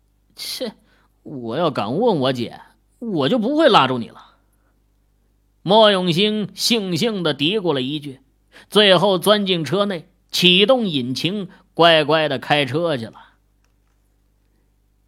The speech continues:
<laughs> “祝贺樊师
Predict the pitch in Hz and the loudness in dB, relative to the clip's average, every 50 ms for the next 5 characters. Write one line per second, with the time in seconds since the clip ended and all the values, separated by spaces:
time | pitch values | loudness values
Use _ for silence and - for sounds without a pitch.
0 | _ _ _ _ _ _ _ _ _ _ _ _ _ _ _ _ _ _ _ _ | _ _ _ _ _ _ _ _ _ _ _ _ _ _ _ _ _ _ _ _
1 | _ _ _ _ _ _ _ _ _ _ _ _ _ _ _ _ _ _ _ _ | _ _ _ _ _ _ _ _ _ _ _ _ _ _ _ _ _ _ _ _
2 | _ _ _ _ _ _ _ _ _ _ _ _ _ _ - - - 156 139 - | _ _ _ _ _ _ _ _ _ _ _ _ _ _ -16 -6 -4 -4 -4 -4
3 | 139 - _ - - - _ _ _ _ - - 190 185 175 143 135 175 147 113 | -8 -18 _ -20 -20 -20 _ _ _ _ -4 0 2 2 2 2 2 0 0 0
4 | 151 165 180 165 - 185 190 185 170 - - _ _ | 0 0 0 0 0 2 2 2 0 -2 -6 _ _